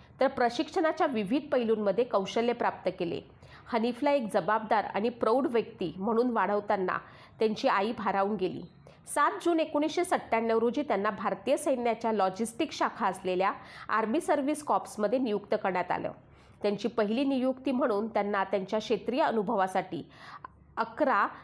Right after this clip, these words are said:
राजरीफ या पायदळ बटालियनमध्ये पोस्ट करण्यात आलं.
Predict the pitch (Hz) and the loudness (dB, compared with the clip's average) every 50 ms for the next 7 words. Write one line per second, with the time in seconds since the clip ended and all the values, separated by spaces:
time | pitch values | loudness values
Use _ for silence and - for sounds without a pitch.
0 | - - - 214 233 240 269 240 - 269 311 330 - - 254 240 233 240 220 190 | -8 -4 0 2 2 2 2 2 0 0 0 0 2 2 2 2 2 2 0 0
1 | 185 180 214 240 247 214 214 208 - 208 208 196 196 190 202 226 202 196 202 202 | 2 2 2 2 2 2 0 0 0 0 2 2 0 0 0 0 0 0 0 0
2 | 202 208 196 190 190 - - 196 180 185 180 175 - 165 160 - - | 0 0 -2 -2 -2 -2 -2 -2 0 0 0 0 -2 -2 -2 -4 -6